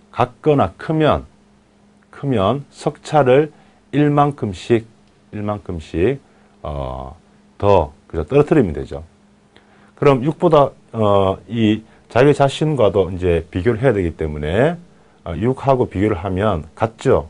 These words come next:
그래서 석차를 떨어뜨린단 말이에요. 그 다음에 얘하고 또 비교를 해요. 그럼 얘가 더 크잖아요. 그럼 또 떨어지는 거예요. 그 다음에 얘하고 또 비교를 해요.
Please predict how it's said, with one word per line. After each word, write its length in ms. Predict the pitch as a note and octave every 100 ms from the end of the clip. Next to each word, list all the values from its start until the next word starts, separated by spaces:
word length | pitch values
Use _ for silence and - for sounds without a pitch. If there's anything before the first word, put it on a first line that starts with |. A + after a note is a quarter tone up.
| -
그래서 480 | - F#2 G#2 C3+ D3+ _ _ -
석차를 560 | - - C3 A#2 D#2 D2+
떨어뜨린단 520 | - A2 - C#3+ D#2 A#1+
말이에요. 240 | B1 - - _ _ _ _ _ - _ _ _
그 100 | -
다음에 280 | A#2 A#2 G#2+
얘하고 380 | B2+ C3 G#2+ F2+
또 80 | F2
비교를 420 | - F2+ F2+ D#2+
해요. 260 | D#2+ C#2+ D#2 _
그럼 180 | - G2
얘가 140 | A#2+
더 120 | A2 E2+
크잖아요. 500 | A2+ A#2 G2 D2 D#2 -
그럼 180 | A#2 A2
또 100 | C#3
떨어지는 360 | D3 B2+ E2 D2+
거예요. 220 | - - _ _ _ _ _ _ _ _ _ _ _ _ _ _ _
그 80 | -
다음에 520 | G#2 G#2+ G#2 B2 D3 -
얘하고 340 | G#2+ B2 G#2+ F#2
또 100 | E2
비교를 400 | E2+ E2 E2
해요. 80 | C#2